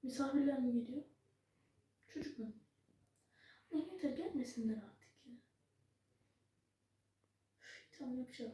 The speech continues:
artık bir şeyler. Niye saklayacağım bunu ya? Buldum. Şunu nereye koyacağım bunu?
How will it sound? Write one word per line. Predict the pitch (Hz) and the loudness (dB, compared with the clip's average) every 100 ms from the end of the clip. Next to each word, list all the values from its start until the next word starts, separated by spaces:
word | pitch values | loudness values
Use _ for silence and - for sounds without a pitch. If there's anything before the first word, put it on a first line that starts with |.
| - | -10
artık | - - - | -20 -20 -20
bir | |
şeyler. | - - - - - - _ _ _ - - | -18 -16 -16 -16 -16 -20 _ _ _ -20 -14
Niye | 240 | -14
saklayacağım | - 226 - 226 220 220 | -12 -14 -12 -6 -4 -2
bunu | 220 220 | 2 2
ya? | 220 220 220 220 - _ - - - _ _ - _ _ _ _ _ _ _ _ _ - - _ _ - _ _ _ _ - - _ _ _ _ _ _ _ _ _ _ _ - - - - - - - _ _ - | 2 -2 -6 -10 -16 _ -20 -20 -20 _ _ -20 _ _ _ _ _ _ _ _ _ -20 -20 _ _ -20 _ _ _ _ -20 -20 _ _ _ _ _ _ _ _ _ _ _ 0 0 -4 -14 -20 -20 -20 _ _ 6
Buldum. | 269 277 - - - - - - - - - - - - - - - - 302 - 311 - - - - - - - - _ _ - - - - - | 8 8 4 -4 -12 -14 -18 0 4 10 12 12 6 -6 -14 -18 -18 -18 -14 -8 -4 -2 -2 -4 -6 -10 -18 -20 -20 _ _ -20 -6 -4 -4 -4
Şunu | 302 | 2
nereye | 294 269 262 262 | 6 6 4 -2
koyacağım | 233 233 226 226 | -4 -4 -2 -2
bunu? | 233 | -4